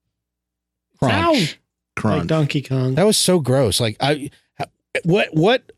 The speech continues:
Speaker 2: have you ever watched where you just, uh, any movie ever that you just see, uh, very sudden dragon pieces?
Speaker 3: Well,
Speaker 1: <laughs>
Speaker 3: that, not very
Speaker 1: Swirling down.
Speaker 2: Yeah, swirling
Speaker 1: Down,
Speaker 2: dragon
Speaker 1: down. <laughs>
Speaker 2: pieces out of the sky.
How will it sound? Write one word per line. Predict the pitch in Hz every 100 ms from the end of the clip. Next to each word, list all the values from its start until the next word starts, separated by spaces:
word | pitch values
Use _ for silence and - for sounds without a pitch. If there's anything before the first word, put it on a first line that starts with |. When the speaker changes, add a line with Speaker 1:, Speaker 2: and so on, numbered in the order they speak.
| -
Speaker 2:
have | 185 175
you | 175
ever | 160 196 165
watched | 160 165 - 147
where | 143
you | 139
just, | 127 139 143 -
uh, | 143 -
any | 190 214
movie | 196 202 190 196
ever | 151 147 135
that | 135
you | 143 139
just | 147 -
see, | 151 127 131
uh, | 131 120
very | 117 113 139 147
sudden | - 147 139 127
dragon | 120 120 117 107
pieces? | - 113 104 85 - - _ _ _ _ _ _ _
Speaker 3:
Well, | 101
Speaker 1:
<laughs> | 110
Speaker 3:
that, | - 202 131
not | 107 131
very | 120 139 123
Speaker 1:
Swirling | 185 190 190 180 175
down. | 175 170 160
Speaker 2:
Yeah, | 175 170
swirling | - 175 190 220 214
Speaker 1:
Down, | 165
Speaker 2:
dragon | 165 180 175 170
Speaker 1:
down. | 160
<laughs> |
Speaker 2:
pieces | 180 156 165 139
out | 139 143
of | 127
the | 127
sky. | - 131 117